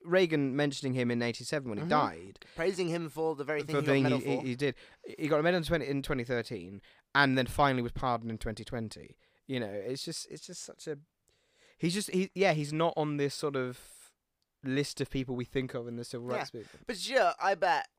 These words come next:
Speaker 2: he sounds like the kind of man that would absolutely not mind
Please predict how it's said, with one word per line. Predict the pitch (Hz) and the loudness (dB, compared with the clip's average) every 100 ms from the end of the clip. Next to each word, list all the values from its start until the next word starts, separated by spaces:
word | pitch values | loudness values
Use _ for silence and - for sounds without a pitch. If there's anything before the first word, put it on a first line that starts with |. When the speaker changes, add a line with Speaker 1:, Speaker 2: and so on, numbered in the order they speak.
| - | -16
Speaker 2:
he | 160 165 165 | -14 -14 -12
sounds | - 185 175 156 | -4 0 0 -2
like | 147 139 | -4 -4
the | 131 | -4
kind | - 151 | -6 -6
of | 139 139 | -6 -6
man | 131 127 127 117 | -6 -6 -8 -10
that | 127 110 - _ - | -6 -6 -8 _ -10
would | 113 | -2
absolutely | 127 123 117 107 117 | 0 -2 -8 -10 -10
not | 117 - | -12 -12
mind | 123 117 | -12 -14